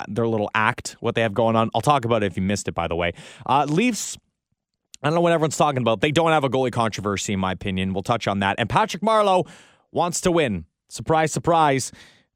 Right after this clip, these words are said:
But does anybody want him? Uh, we'll get to all that. So the, the first story I, I wanna really touch on before we get into it. So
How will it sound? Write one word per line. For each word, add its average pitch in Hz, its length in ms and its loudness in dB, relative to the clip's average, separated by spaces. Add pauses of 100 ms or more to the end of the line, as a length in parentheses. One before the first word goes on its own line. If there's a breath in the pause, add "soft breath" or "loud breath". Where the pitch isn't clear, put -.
But - 80 -8
does 104 160 -4
anybody 156 300 -2
want 139 220 -2
him? 107 340 -2 (440)
Uh, 104 220 0
we'll 113 120 -2
get 160 180 0
to 156 80 2
all 139 100 4
that. 127 240 0
So - 120 -2
the, 185 120 -4
the 180 120 -2
first 277 280 0
story 220 220 4
I, 156 220 2
I - 20 4
wanna 151 300 2
really 139 340 0
touch 127 240 0
on 117 80 0
before 131 400 0
we 120 80 0
get 107 160 -4
into 98 300 -6
it. 90 100 -6
So 156 180 0